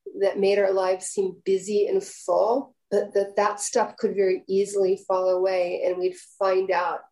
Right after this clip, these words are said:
how many true friends we actually had when push came to shove.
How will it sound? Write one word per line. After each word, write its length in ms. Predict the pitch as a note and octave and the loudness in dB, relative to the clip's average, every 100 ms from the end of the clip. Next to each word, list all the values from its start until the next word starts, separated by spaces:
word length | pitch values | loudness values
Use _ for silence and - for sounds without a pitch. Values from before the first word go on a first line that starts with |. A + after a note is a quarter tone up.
| _ _ | _ _
how 460 | - - G3 F#3 F3+ | -12 -2 2 4 2
many 440 | F#3 F#3 F#3 F3+ | 2 2 2 -2
true 260 | - - F#3 | -8 -6 -6
friends 460 | - E3+ E3+ E3+ F3 | -4 -2 -2 -4 -4
we 80 | |
actually 440 | D#3 - - F#3+ - | -4 -4 -8 -8 -8
had 400 | - - - - _ _ _ - | -8 -8 -8 -10 _ _ _ -10
when 460 | - E3 D#4+ - - _ _ - | -2 0 0 -4 -14 _ _ -4
push 200 | F#3+ - | -4 -2
came 220 | - - | -4 -4
to 80 | - | -6
shove. 200 | - | -8